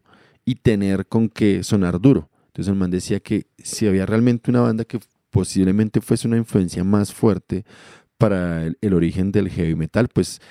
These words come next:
es Blue Cheer, justamente porque estos manes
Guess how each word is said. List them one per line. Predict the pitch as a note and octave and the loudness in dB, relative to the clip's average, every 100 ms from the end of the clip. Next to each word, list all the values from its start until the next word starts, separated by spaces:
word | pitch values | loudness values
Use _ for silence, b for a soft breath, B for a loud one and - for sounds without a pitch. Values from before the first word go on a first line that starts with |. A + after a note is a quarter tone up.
| b b b | b b b
es | F2+ F2+ - - | -4 -4 -6 -16
Blue | G2+ G#2 G#2 | -4 0 0
Cheer, | - G2+ F2+ C3+ - _ _ _ _ | 2 2 2 -2 -12 _ _ _ _
justamente | - E2+ - F#2+ F#2+ - | -10 -8 -4 -2 -2 -4
porque | - - - D2+ | 0 -2 -2 -8
estos | D2+ - F#2 | -8 -6 -2
manes | F2+ F2+ F#2 | 0 -2 -6